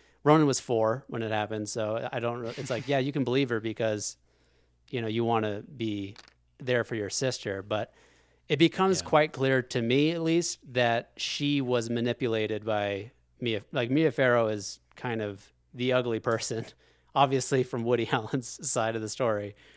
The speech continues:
Speaker 1: that she is kinda crazy and the manipul-, manipulative one. And there's, and she did lots of crazy things to do this manipulation. She, n-, for some reason, recorded Dylan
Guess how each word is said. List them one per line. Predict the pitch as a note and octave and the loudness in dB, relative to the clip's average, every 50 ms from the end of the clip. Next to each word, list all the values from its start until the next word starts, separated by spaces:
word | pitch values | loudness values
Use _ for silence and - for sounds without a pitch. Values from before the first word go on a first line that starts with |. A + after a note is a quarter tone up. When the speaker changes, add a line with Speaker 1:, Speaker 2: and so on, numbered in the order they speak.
| - _ _ _ _ _ - | -20 _ _ _ _ _ -4
Speaker 1:
that | C3 A#2+ - | -2 -2 -2
she | - C#3+ C3+ | 0 0 0
is | B2+ A#2 | 0 0
kinda | - - B2 A#2 A2+ | -2 -4 -4 -4 -4
crazy | - - A2+ A2 A2 G#2 A2 G#2 G2+ - _ _ _ _ _ _ _ _ _ _ - | -4 -2 -2 -2 -2 -2 -4 -8 -8 -10 _ _ _ _ _ _ _ _ _ _ -10
and | B2+ A2 A2+ A2 A2 | -8 -6 -6 -4 -4
the | G#2+ | -4
manipul-, | G#2+ G#2+ A2 A2 A2 - - A#2 A2+ - _ - | -2 -2 0 -2 -2 -2 -4 -6 -6 -6 _ -6
manipulative | - C#3+ D3+ D3+ D3 D3 C3+ B2 B2 A#2 | -2 -2 -2 0 0 0 0 0 -2 -2
one. | A#2 A#2 A#2 A#2 - - - | -2 0 0 0 -2 -2 -4
And | C#3 B2 | -4 -2
there's, | C3 B2+ B2+ B2 A#2+ - - - _ _ _ _ _ - | 0 2 2 2 0 -4 -6 -8 _ _ _ _ _ -12
and | - C3+ B2 | -10 -10 -8
she | - - D#3+ | -4 -4 -2
did | D3+ D#3 D#3 C#3+ | 0 0 0 0
lots | C#3+ C3 A#2+ A#2+ B2+ C3+ - - | 0 0 2 2 2 2 0 -2
of | D3 B2 - | -4 -6 -4
crazy | - - B2+ B2+ A#2+ B2 A2+ | -2 -2 0 0 0 -2 -4
things | - B2 A#2 A2 G#2 - | -4 -4 -6 -6 -6 -6
to | - - E3+ F3+ E3+ D3+ | -4 0 0 2 2 0
do | B2+ A#2 D#3+ A3 A3 | 2 4 4 4 4
this | D3+ A#2 - - | 2 0 -2 -4
manipulation. | A#2+ A2 A2 G#2+ - A2+ A2 A2 G#2+ G#2+ - - A#2+ | -6 -6 -6 -6 -6 -6 -6 -4 -4 -4 -4 -6 -6
She, | G#2+ - - B2 A#2 A#2 A#2 A2+ A2 - _ _ _ _ _ _ _ _ _ _ _ - | -6 -6 -4 -2 -2 0 -2 -2 -4 -8 _ _ _ _ _ _ _ _ _ _ _ -8
n-, | A#2+ C3+ - - _ | -8 -8 -8 -10 _
for | - - C#3+ | -4 -2 -2
some | - - - E3 E3+ F3 E3 | -2 0 0 0 0 2 0
reason, | E3 E3+ E3+ C3 A#2 A2+ A2 G#2+ A#2+ C#3 _ _ - | 0 0 0 -2 -4 -6 -6 -6 -8 -10 _ _ -6
recorded | C3 C3+ C#3 C3 - - D3+ E3 E3+ D3+ C3+ A2+ G#2+ A2 B2 - _ _ _ _ - B2+ | -4 -4 -4 -2 0 4 4 6 6 4 4 0 0 -2 -8 -18 _ _ _ _ -8 -4
Dylan | B2 A#2+ A2 G#2+ G#2 G#2 G2+ G#2+ A#2 | -2 0 0 0 -2 -4 -4 -6 -8